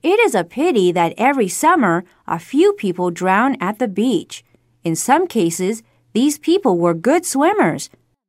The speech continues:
So how did it happen? Riptide. Riptide is a strong underwater current. It moves quickly away from shore and out to sea. It appears suddenly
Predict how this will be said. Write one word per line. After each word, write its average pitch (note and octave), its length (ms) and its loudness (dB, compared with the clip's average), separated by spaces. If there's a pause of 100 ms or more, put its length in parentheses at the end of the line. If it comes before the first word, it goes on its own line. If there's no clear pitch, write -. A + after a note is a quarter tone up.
So G3 180 0
how C4 300 0
did C4+ 140 2
it E3 200 -4
happen? F#3+ 580 0 (480)
Riptide. F3 840 0 (760)
Riptide C#4 540 2
is F#3 160 0
a E3 80 0
strong B3 640 0
underwater A3+ 640 2
current. A#3 540 -2 (360)
It F3 160 -4
moves G3 300 0
quickly A3 500 -2
away F#3 360 0
from D#3+ 180 -4
shore F#3+ 520 2 (140)
and D#3+ 200 -4
out C4 220 0
to B3+ 100 -2
sea. A3 520 -2 (400)
It D#3+ 120 -6
appears G#3 420 -2
suddenly G#3+ 580 2